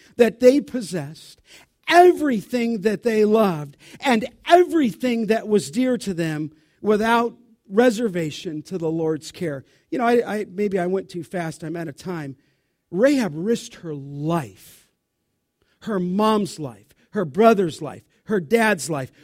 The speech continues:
her, all of, if they found out she was hiding them, she would have been really offered up real quick in short order.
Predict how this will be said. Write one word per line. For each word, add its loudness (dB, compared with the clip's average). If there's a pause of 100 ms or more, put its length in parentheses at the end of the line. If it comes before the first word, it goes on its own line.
her, -6
all 8
of, -2
if -2
they 2
found 0
out -2
she -4
was -4
hiding -2
them, -2 (340)
she -4
would 2
have 2
been -2 (380)
really 6
offered 0
up -6
real 2
quick -6 (260)
in 4
short -4
order. -10